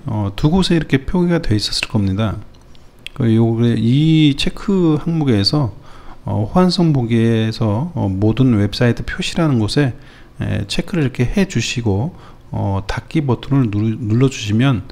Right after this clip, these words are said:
어, 그 이전 버전에서 정상적으로 사용했던,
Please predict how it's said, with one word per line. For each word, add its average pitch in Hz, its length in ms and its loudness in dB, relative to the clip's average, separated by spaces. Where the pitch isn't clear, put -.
어, 95 640 -2
그 95 380 -4
이전 160 460 4
버전에서 117 760 0
정상적으로 123 460 4
사용했던, 135 680 2